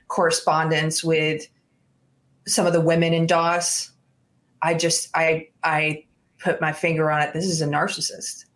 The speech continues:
And whether he's malicious or not, I don't like this guy. I think he's being manipulative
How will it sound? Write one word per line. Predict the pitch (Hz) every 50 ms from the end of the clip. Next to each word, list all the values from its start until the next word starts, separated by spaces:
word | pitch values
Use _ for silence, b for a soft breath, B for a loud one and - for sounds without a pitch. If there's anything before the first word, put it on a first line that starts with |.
| _ _ _ _ _ -
And | 175 180 175 170 165 - - _ _ _
whether | - 180 185 175 175 180 170
he's | 175 185 165 175
malicious | 175 165 160 170 170 - 175 - -
or | 165 151
not, | 156 160 165 156 156 151 -
I | 151 156
don't | 156 156 151 -
like | 156 147 -
this | - 160 - -
guy. | - 135 - - - 170 - _ _ -
I | 160
think | - 170 165
he's | - - 156 147 151 - - - _ _ _
being | 175 160 156 151 147 147
manipulative | 147 147 160 160 - 160 - 151 - - - - -